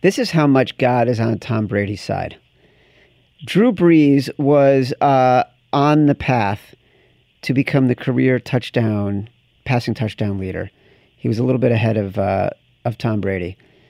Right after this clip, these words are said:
Eventually, Tom Brady would have caught up to Drew Brees, but he was ahead of Tom Brady and would have broken it this year. Uh, so God broke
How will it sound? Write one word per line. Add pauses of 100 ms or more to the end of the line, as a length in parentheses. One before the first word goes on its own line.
(220)
Eventually,
Tom
Brady
would
have
caught
up
to
Drew
Brees,
but
he
was
ahead
of
Tom
Brady
and
would
have
broken
it
this
year. (640)
Uh, (1300)
so
God
broke